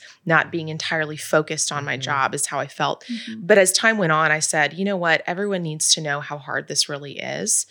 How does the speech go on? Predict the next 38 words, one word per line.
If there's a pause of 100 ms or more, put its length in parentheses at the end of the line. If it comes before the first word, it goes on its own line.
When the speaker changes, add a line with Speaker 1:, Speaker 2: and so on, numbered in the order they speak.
Speaker 3:
Mm-hmm.
Speaker 1:
Um, (240)
and
I (100)
also
want
other
women
in
my
company
who
may
not
have
children
yet
know
that
you
can
do
it
here. (420)
Speaker 2:
Mm-hmm.
Speaker 1:
Um,
I
work
for
a
great
company.
We've
got
a
great
culture,
but